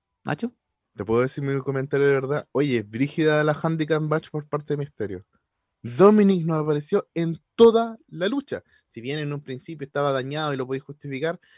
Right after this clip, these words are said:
Speaker 2: la segunda parte no apareció. No hizo ni evitó la cuenta, la cuenta,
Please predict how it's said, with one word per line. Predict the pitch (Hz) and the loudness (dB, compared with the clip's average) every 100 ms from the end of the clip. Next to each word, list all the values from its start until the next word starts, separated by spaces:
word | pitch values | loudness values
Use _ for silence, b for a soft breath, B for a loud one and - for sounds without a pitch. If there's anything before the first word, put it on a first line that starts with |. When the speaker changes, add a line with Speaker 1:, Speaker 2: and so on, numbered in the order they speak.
| B B | B B
Speaker 2:
la | - 127 135 135 131 127 127 | -8 -2 2 2 2 0 -4
segunda | - - 135 160 196 190 | -10 -8 -8 -6 -4 -2
parte | 196 - 208 | -4 -4 -6
no | 151 160 202 | -4 -2 -2
apareció. | 208 196 175 - 240 190 _ _ _ _ | -2 -4 -6 -6 -6 -6 _ _ _ _
No | 123 131 151 | -8 -4 -2
hizo | 165 - 156 | -4 -6 -6
ni | 147 143 139 131 | -6 -8 -8 -6
evitó | 131 120 135 | -6 -2 -2
la | 131 | -2
cuenta, | 139 139 143 127 120 110 104 90 | -4 -8 -10 -8 -8 -10 -10 -12
la | 82 110 101 | -8 -6 -4
cuenta, | 120 147 147 - 139 | -2 -2 -2 -2 -2